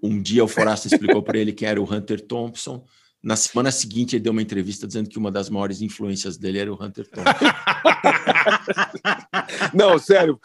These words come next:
Speaker 2: foi isso mesmo, foi assim, de um dia pro outro. É,
Speaker 1: É.
Speaker 2: foi uma coisa,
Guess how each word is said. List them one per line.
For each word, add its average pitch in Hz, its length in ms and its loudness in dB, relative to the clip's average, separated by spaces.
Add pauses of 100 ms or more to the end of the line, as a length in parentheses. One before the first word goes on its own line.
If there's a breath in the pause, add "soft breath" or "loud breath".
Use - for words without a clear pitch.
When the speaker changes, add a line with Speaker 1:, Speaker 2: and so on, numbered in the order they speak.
(120)
Speaker 2:
foi 208 160 8
isso 214 240 2
mesmo, 160 240 6
foi 175 200 4
assim, 175 260 2
de 175 80 -8
um 165 60 -8
dia 185 160 4
pro 180 200 2
outro. 160 380 4 (320 soft breath)
É, 165 400 2
Speaker 1:
É. 170 60 -8
Speaker 2:
foi 175 240 6
uma 165 140 2
coisa, 170 380 4